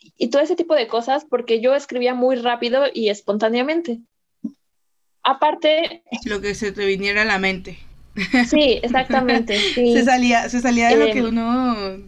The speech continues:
Speaker 2: de lo que ibas a escribir.
Speaker 1: Entonces, a veces había unas incoherencias, entonces tenía como que pensar mejor, porque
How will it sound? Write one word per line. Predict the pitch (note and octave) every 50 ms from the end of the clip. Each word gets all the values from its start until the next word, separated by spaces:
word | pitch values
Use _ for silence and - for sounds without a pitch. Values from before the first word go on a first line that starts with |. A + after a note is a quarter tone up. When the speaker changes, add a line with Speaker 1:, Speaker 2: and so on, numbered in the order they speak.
| - - - - - -
Speaker 2:
de | G#3 G#3+
lo | A3 G#3
que | G#3 G#3+
ibas | G#3+ G#3+ A#3 C4+
a | C#4
escribir. | C#4 C4+ - F#3 F#3 F#3 G#3+ C4+ C4+ G#3+ F#3 - - - - - - - - -
Speaker 1:
Entonces, | - A#3+ A#3+ C#4 D4+ D4+
a | F4 C#4
veces | C#4 D#4 D#4 D4 - _ _ _ - -
había | - A#3 B3 B3+ B3+
unas | C4+ C#4+ C#4+
incoherencias, | C#4 A3+ A3+ G#3+ G#3+ B3 C#4 D4+ D#4 - D4 C4 C4+ C#4 D4 D4+ D4+ - _ _ _ _ _ _
entonces | - A#3 A#3 A#3 A#3+ A#3 A#3 A#3 A#3 A3+
tenía | A#3 A3+ A3+ A#3 A#3 A#3
como | A#3 C4 B3 A#3 G#3 G3
que | - - G#3
pensar | G#3 - G#3+ G#3 G#3+ A3 A3+ A3+
mejor, | A#3+ A#3 A#3+ A#3 A#3 A3+ A3+ B3 D4+ - - _ _ _ _ _ _ _ _ _ _ _ _ _ -
porque | A3 G#3+ G#3 G#3 G#3 G3+ G3+ G3 F#3+ F3+ G#3 G#3